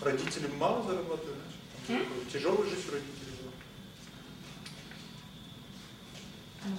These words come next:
Speaker 2: смотря с чем сравнивать, но, в принципе, не, не бедствовали.
Speaker 1: Нет. Это идёт, э, довольно давно, часть из детства и часть последняя идёт. Потому что у вас ощущение, что Вселенная на вас давит, что жизнь.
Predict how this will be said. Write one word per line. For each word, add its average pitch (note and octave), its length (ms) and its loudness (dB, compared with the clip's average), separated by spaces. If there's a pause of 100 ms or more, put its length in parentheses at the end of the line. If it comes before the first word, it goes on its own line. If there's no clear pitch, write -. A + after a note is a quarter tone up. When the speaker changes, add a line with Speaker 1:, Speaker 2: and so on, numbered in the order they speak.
Speaker 2:
смотря G#3+ 260 4
с - 60 0
чем B3 180 2
сравнивать, A#3 680 2
но, F#3+ 100 0
в - 140 -4
принципе, A3 480 4
не, G3 360 4
не G3+ 220 6
бедствовали. G#3 640 4 (320)
Speaker 1:
Нет. C#3+ 240 2 (2500)
Это D#3 220 6
идёт, D3+ 280 12 (180)
э, C#3+ 300 6
довольно D3 320 10
давно, D3+ 280 10
часть - 300 8
из - 100 2
детства E3+ 320 6
и B2+ 80 2
часть - 280 6
последняя A#2+ 640 2
идёт. G#2 200 -2 (1120)
Потому - 200 -2
что - 160 0
у - 40 0
вас B2+ 180 4
ощущение, D3+ 380 2
что - 180 -2
Вселенная C3+ 500 2
на B2+ 140 -2
вас B2 180 0 (120)
давит, C3+ 340 2
что - 320 -4
жизнь. - 180 0